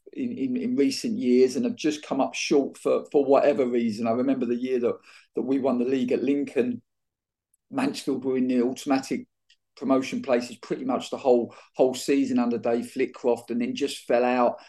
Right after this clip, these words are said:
right at the last minute. I think M K Dons beat them on the final day to, to take that third position, and Mansfield ended up losing out in the playoffs. And again, when Port Vale went up the year before last, Mansfield got all the way to the playoff final. So they're a t-, they're a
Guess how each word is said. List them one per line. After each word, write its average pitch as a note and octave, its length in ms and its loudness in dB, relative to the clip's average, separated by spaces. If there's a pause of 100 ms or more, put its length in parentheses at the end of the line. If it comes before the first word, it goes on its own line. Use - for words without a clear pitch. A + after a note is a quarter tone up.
(240)
right B2 420 2
at F#2+ 40 -2
the A2+ 80 0
last A#2+ 400 4
minute. B2 180 0
I - 60 -4
think A2+ 260 -4
M B2 160 -4
K B2 200 -4
Dons B2 420 0
beat B2 220 -4
them A2+ 100 -2
on A#2 80 -2
the A2+ 80 -6
final A#2 380 -4
day A#2+ 340 0 (140)
to, A2+ 200 -2 (260)
to G#2 100 -14
take A#2+ 240 -2
that G#2 260 -2
third A#2+ 460 2
position, A#2+ 500 -4
and A2+ 260 0 (480)
Mansfield B2 480 -2
ended A2+ 220 2
up A2+ 160 0
losing A#2 300 -2
out A2 200 0
in G2+ 60 0
the G#2 60 2
playoffs. A#2+ 640 0
And G#2+ 100 0
again, A#2+ 540 0 (260)
when A2+ 200 -2
Port C3+ 280 -6
Vale C3 260 6
went B2 360 -2
up A2+ 180 0
the A#2 80 -4
year A#2+ 180 0
before G#2+ 400 0
last, A#2+ 760 4
Mansfield G#2+ 480 -6
got G2 180 -2
all B2 120 -4
the A2+ 60 -4
way A2 140 0
to G#2+ 140 -8
the A2+ 100 -10
playoff A#2 320 -6
final. A#2 400 -2
So - 160 -10
they're C3+ 140 2
a C3+ 160 -8
t-, - 340 -8
they're C3+ 200 0
a C3 120 -8